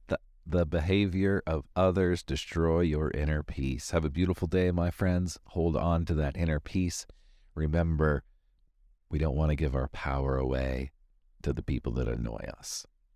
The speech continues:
And when we allow them to annoy us, we give them our power. So take your power back. Take that inner peace back. Have a beautiful day. Thanks for being here. Hit the links in the show notes.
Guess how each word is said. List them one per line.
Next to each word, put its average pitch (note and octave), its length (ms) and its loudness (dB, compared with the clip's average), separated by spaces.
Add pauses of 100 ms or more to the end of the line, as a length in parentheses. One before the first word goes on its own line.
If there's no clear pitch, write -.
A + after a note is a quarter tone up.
(140)
And C#2 140 -2
when C2+ 160 0
we C2+ 120 0
allow C#2+ 360 2
them D2 220 0
to C2+ 180 -2
annoy D#2 380 4
us, D#2 320 -2 (360)
we C2+ 160 -2
give B1+ 200 -6
them A#1 280 -8 (220)
our B1 140 -6
power. - 500 -10 (460)
So - 140 -12
take G2 200 -2
your F#2+ 80 -4
power F#2+ 260 2
back. F2+ 460 0 (840)
Take E2 200 -4
that F2 220 0
inner D#2+ 220 0
peace - 340 -4
back. E2 420 -6 (280)
Have C#2 180 -2
a C#2 40 -6
beautiful D2 400 -2
day. D2 360 0 (320)
Thanks D2 240 0
for C#2+ 100 -2
being D2+ 300 0
here. D2 320 0 (180)
Hit E2 220 -4
the C#2+ 80 0
links C#2+ 420 0
in D2 140 -2
the C2 80 -4
show D#2 280 0
notes. C#2+ 500 -4